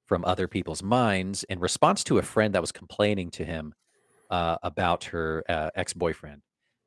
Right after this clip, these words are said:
Uh, when asked if she would erase that boyfriend from her memory, she said, "Absolutely, yes, I would."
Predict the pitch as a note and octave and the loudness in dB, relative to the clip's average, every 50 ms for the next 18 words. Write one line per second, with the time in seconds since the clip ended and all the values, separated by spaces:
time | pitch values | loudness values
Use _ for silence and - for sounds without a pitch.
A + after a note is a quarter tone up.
0 | _ - F2 E2 D#2+ D#2 F#2+ G2+ G2 F2+ G2 F#2 F#2 F2 - - - G2+ G2 - | _ -6 -2 0 2 4 2 2 2 2 2 2 2 2 0 -2 -6 -6 -4 -2
1 | - - - G#2+ G2 F2 F#2 G2 G2 - - F#2+ F2+ - F#2+ G2 F#2 - - G2 | -2 0 2 2 2 2 2 2 2 2 0 -2 0 0 0 0 0 -2 -2 -2
2 | F#2 F2 E2 F#2 F#2 F#2 - - F2+ E2+ E2 - - F2 E2 - F2 D#2+ F2+ F#2 | -2 0 0 0 0 0 -2 -4 -8 -8 -8 -6 -6 -8 -6 -6 -6 -4 -4 -4
3 | E2 D#2 D#2 - - - F#2 - - E2 D#2 D2+ - _ _ _ - E2 D2+ - | -4 -4 -6 -4 -4 -4 -4 -4 -4 -6 -6 -8 -10 _ _ _ 0 0 0 0
4 | - - E2+ D#2 E2 D2+ D2 D#2+ D2+ C#2+ D2 C#2 - - - D#2 D2 - C#2+ - | -2 -6 -4 -4 -4 -6 -6 -8 -10 -10 -10 -8 -8 -8 -8 -8 -10 -10 -12 -12
5 | - | -12